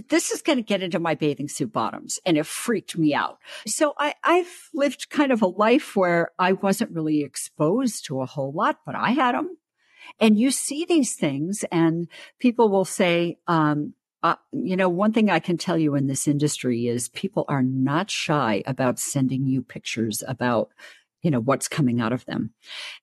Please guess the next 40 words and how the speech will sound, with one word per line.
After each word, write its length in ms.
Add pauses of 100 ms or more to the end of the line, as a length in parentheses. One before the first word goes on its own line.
And 540
I 80
had 200
a 60
call 440
earlier 420
today 320
with 160
a 40
practitioner 800
who 160
said, 360 (840)
you 180
know, 80
"We're, 240
we're 220
having 380
a 60
conversation 720
like 260
this 440 (400)
over 240
Zoom." 640
And 120
he 140
said, 420 (360)
"Can 160
I 100
just 280
text 400
you 120
this 160
picture?" 480 (360)
Like, 120
he 80
was 140
so 200
excited. 560
People 360
are, 160